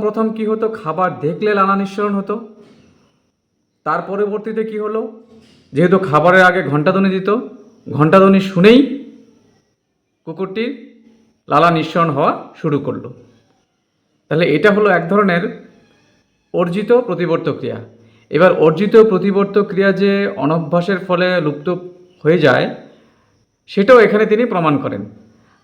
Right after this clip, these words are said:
তারপরে যখন এই অভ্যাসটা কুকুরের মধ্যে তৈরি হলো,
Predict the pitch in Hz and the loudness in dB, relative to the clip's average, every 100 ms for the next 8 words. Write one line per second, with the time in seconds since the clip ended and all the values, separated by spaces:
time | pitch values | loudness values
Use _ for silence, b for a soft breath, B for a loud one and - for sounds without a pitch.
0 | - 165 202 180 190 214 156 170 190 180 | 2 2 4 2 4 4 4 2 0 0
1 | 180 175 202 214 202 175 185 190 190 190 | 0 0 -2 0 0 -2 -4 -2 -2 -4
2 | 185 170 202 190 147 | -4 -2 0 0 0